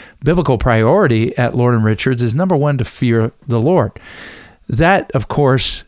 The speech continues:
means that we as a firm, as some people like to say, answer to a higher power.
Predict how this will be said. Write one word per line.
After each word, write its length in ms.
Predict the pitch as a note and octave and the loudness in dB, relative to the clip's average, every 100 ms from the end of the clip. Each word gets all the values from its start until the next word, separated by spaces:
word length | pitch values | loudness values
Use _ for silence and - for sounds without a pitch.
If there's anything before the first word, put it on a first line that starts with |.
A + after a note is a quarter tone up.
| - | -4
means 380 | C3+ C3+ B2+ | 0 0 0
that 240 | C3 A#2 A#2+ | 0 -2 -2
we 280 | A#2+ C#3+ B2+ | 0 0 0
as 160 | A2+ | 0
a 60 | A2 | -2
firm, 560 | - E3 D#3 A2+ E3 - - - - _ | -2 0 0 0 -2 -8 -18 -20 -20 _
as 200 | B2+ B2 | -2 0
some 220 | - C3+ B2 | 0 0 0
people 260 | C3+ B2 | 0 2
like 180 | B2 A#2 | 0 0
to 80 | A#2 | -2
say, 280 | - B2 A#2+ | 0 0 0
answer 420 | A#2+ B2 - A#2 | 0 0 0 -2
to 360 | G2 - A#2 G#2+ | -2 0 0 2
a 240 | G2+ F2+ | 0 -4
higher 420 | - - C3 A2 G2+ | -6 -2 0 2 0
power. 560 | - A2 F#2+ G#2 D3+ | 0 2 2 2 0